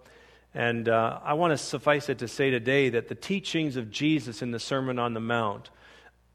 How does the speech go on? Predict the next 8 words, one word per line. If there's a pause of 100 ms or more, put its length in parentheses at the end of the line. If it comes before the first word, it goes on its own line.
(320)
them
alone
forever
eliminate
what
might
be
considered,